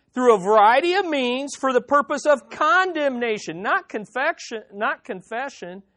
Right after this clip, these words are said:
and it's condemnation of actual or alleged sin. You see, false guilt can come over true sin, but it's true sin that was already dealt with.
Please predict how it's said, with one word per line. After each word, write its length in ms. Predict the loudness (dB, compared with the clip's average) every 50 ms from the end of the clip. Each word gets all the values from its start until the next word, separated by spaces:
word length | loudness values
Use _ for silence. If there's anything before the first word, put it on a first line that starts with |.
| _ _ _ _ _ -8
and 180 | -4 -4 -2 -2
it's 180 | -2 -4 -6 -10
condemnation 1040 | -12 -6 -4 -2 -2 -2 -2 -2 -4 -4 -4 -4 -6 -6 -6 -8 -8 -10 -12 -12 -8 -2
of 200 | 0 0 0 0 -4 _ -10
actual 760 | -6 -4 -4 -4 -6 _ -18 -14 -10 -8 -6 -6 -6 -6 -6 -2
or 240 | 0 0 2 2 0
alleged 600 | -2 -2 -2 -2 -2 -4 -6 -10 -16 -16 -16 -18
sin. 540 | -20 -12 -10 -8 -6 -6 -6 -8 -10 -12 _ _ _ _ _ _ _ _ _ _ _ -16
You 100 | -14 -14
see, 200 | -10 -10 -12 -12 -12 _ -2
false 320 | 0 0 0 0 -4 -8
guilt 440 | -12 -8 -6 -4 -4 -4 -6 -8 _ _ _ _ _ _ _ _ _ _ _ _ _ _ _ _ -10 -8
can 140 | -8 -8 -8
come 300 | -4 -2 -2 0 2 2
over 260 | 0 2 0 -4 -10
true 340 | -10 -10 -8 -6 -6 -6 -8
sin, 720 | -10 -12 -10 -8 -6 -4 -2 -2 -2 -2 -4 -6 -8 -10 _ _ _ _ _ _ _ _ _ _ _ _ _ _ _ _ -2
but 120 | 0 0
it's 160 | 0 -2 -12
true 240 | -10 -6 -4 -4 -4
sin 360 | -4 -6 -8 -6 -6 -4 -4
that 140 | -4 -6 -4
was 160 | -4 -4 -2
already 380 | 0 2 2 2 0 -2 -4 -6
dealt 340 | -4 0 0 0 0 0 -4
with. 240 | -8 -8 -8 -10